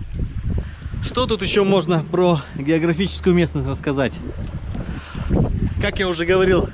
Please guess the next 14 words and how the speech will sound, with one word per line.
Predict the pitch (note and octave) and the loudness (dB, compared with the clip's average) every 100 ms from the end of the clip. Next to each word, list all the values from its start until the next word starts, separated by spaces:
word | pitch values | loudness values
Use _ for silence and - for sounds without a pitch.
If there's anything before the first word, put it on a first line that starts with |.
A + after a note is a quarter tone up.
| - | -8
западное | - G#3+ - E3 D#3+ | -4 -2 -2 0 0
побережье | - C#3+ D3+ D#3 C#3 D3+ | 0 0 0 0 -2 -4
Англии. | G3+ G#3 G#3+ A#3+ B3 - - - - - - - - - - - - - - - - - - - - - - - - | -2 -2 0 2 2 2 -4 -2 -2 -2 -4 -6 -6 -6 -4 -4 -2 -2 -2 -4 -6 -8 -10 -6 -2 -2 0 0 0
Уэльс, | - G3 A3+ - - - - - - | 0 0 0 -2 -8 -12 -14 -8 -6
Южный | D3+ G3 F3 F3 E3+ | 0 0 2 2 4
Уэльс. | E3 A3 G#3+ D#3+ - | 4 4 2 -8 -8
Так, | D3+ C#3 | -6 -4
опять | C3 E3+ - | -2 -2 0
по | C#3 | -2
корпусу. | C3 C3+ - - G#2+ F#2+ - - - - - - | 0 -2 -4 -8 -6 -4 -4 -4 -6 -10 -14 -10
Южный | D#3 F#3+ G3 E3 D#3+ | -2 2 2 2 0
Уэльс, | D#3+ G#3+ A#3+ - - - - - | 2 0 0 -4 -10 -10 -8 -6
вот | F#3 - | -4 2
там. | G3 F#3 | 2 2